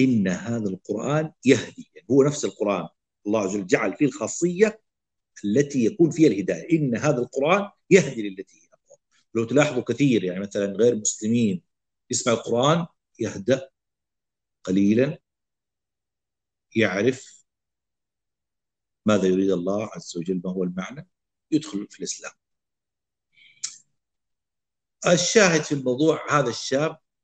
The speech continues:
فتح المصحف فوقعت عينه على قول الله عز وجل: "وعلى الثلاثة الذين خلفوا حتى إذا ضاقت عليهم الأرض بما رحبت وضاقت عليهم أنفسهم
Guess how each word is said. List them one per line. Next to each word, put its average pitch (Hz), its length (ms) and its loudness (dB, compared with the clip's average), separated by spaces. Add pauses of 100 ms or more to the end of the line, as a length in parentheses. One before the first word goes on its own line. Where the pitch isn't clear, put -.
(260)
فتح 202 340 0
المصحف 135 420 -2 (1400)
فوقعت 110 1300 0 (140)
عينه 117 280 -2
على 92 180 -6 (100)
قول 110 140 -4
الله 92 180 -2
عز 82 240 -10
وجل: 82 240 -12 (640)
"وعلى 95 280 2
الثلاثة 92 600 -6
الذين 80 380 -16
خلفوا - 500 -20 (720)
حتى 147 300 -4
إذا 92 280 -2
ضاقت 90 480 -6
عليهم 82 320 -10 (120)
الأرض 87 240 -6
بما 76 340 -16
رحبت - 140 -18 (1400)
وضاقت 131 480 0
عليهم 87 420 -6 (140)
أنفسهم - 640 -12